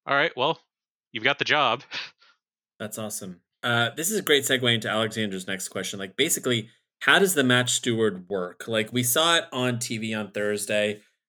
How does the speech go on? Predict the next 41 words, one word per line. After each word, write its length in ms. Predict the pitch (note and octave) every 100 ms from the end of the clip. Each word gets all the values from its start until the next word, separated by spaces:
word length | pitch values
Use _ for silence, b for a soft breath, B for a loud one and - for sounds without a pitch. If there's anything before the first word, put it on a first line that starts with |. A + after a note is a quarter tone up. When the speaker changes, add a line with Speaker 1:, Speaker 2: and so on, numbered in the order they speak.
| _
Speaker 2:
Many 360 | A2+ B2+ C#3 C3+
of 180 | B2+ B2
the 100 | A#2+
super 280 | - B2+ A#2+
fans 280 | A#2+ A2+
have 160 | A2+ G2+
read 200 | A2+ A2
through 220 | - A2+
the, 240 | A2 G#2+ G#2
uh, 180 | G#2
the 120 | G#2 G2+
rule 260 | G#2+ G#2+
book, 240 | G2+ A2 -
but 140 | A2+
for 80 | B2+
those 240 | C#3 D3
who 80 | D3
haven't, 560 | B2 G2 F#2+ A2+ B2+ -
you 60 |
know, 100 | A2
like, 160 | A2 G2+
how, 560 | - C#3+ D#3 D#3+ E3 -
how 240 | - D#3
does 260 | D3+ C#3 C3
it 160 | A#2+ _ _ _ -
work, 380 | A2+ G#2+ G#2 _ _ _ _ _ _ _ A#2+
uh, 500 | A2+ G#2+ G2+ G2+ G2+ _ _ _ -
exactly? 560 | A#2 G#2+ A2 F#2+ F#2+ F2
You 140 | F#2
know, 100 | F#2+
like, 160 | F#2+ F#2+
as, 160 | G2 -
as 280 | G#2+ G2
match 240 | G2 F#2 -
steward. 360 | F#2 F2+ F2 _ _ _ _ _ _ _ _
Speaker 1:
So 280 | - A#2+ B2
without 220 | E3 F#3
going 160 | F3
into 180 | C#3+ A2+
too 280 | - - C3+
many 580 | B2+ B2+ B2 A#2+ A#2